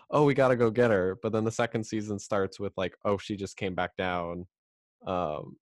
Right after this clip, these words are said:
and then in this one, it's like, "Oh, but we gotta go get him again." I don't know. It's, it's still fun, and I know they're setting up for a next season, and I think it totally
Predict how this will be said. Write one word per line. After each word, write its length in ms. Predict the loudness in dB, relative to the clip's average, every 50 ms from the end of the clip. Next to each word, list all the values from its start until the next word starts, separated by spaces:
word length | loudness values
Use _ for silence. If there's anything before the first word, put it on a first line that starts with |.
| _ -2
and 140 | 2 4 4
then 100 | 4 4
in 120 | 4 4
this 200 | 2 0 0 0
one, 120 | -2 -2 -2
it's 140 | -2 -2 -4
like, 140 | -8 -8 _ -6
"Oh, 140 | -2 -2 0
but 100 | 0 0
we 80 | 0 0
gotta 160 | -4 -4 -4 -4
go 120 | -6 -6
get 180 | -2 0 0 2
him 100 | 2 0
again." 720 | -2 -2 0 2 4 4 4 4 4 2 0 -2 -6 -8 -10 _ _ -4
I 80 | -4
don't 140 | -4 -4 -6
know. 240 | -8 -10 -10 -12 -16 _ _ _ _ _ _ _ _ _ _ _ _ _ _ 0
It's, 180 | 0 0 2 4
it's 180 | 2 2 2 2
still 200 | 2 4 4 4
fun, 280 | 4 2 2 2 4 4
and 120 | 2 0
I 80 | 0 0
know 160 | 2 2 2 2
they're 100 | 2 0
setting 300 | 0 -2 -2 -2 -2 -4
up 120 | -4 -6
for 140 | -4 -6 -4
a 40 | -2
next 260 | -2 -4 -6 -6 -8
season, 320 | -6 -6 -4 -4 -6 -6 -6
and 100 | -6 -6
I 60 | -6
think 200 | -8 -8 -8 -8
it 140 | -8 -8 -6
totally 460 | -2 -2 -2 -2 -2 -6 -8 -10